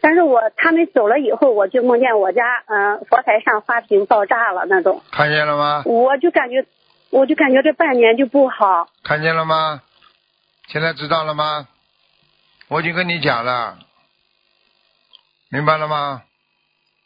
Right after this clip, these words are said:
Speaker 1: 师傅啊，
Speaker 2: 啊。
Speaker 1: 那我该，嗯，就是说，我是说我这个亲戚啊，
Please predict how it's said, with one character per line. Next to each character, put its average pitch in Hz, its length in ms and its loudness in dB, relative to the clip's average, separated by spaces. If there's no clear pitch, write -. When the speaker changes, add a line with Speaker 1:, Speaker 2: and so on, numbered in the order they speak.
Speaker 1:
师 269 100 4
傅 - 100 0
啊， 226 60 4
Speaker 2:
啊。 - 180 0
Speaker 1:
那 359 100 2
我 285 100 2
该， 311 160 2
嗯， 240 240 0
就 349 140 2
是 339 160 2
说， 330 180 2
我 254 160 -2
是 311 140 -2
说 339 160 2
我 269 160 0
这 294 80 -2
个 247 140 0
亲 302 340 2
戚 - 120 0
啊， 196 220 2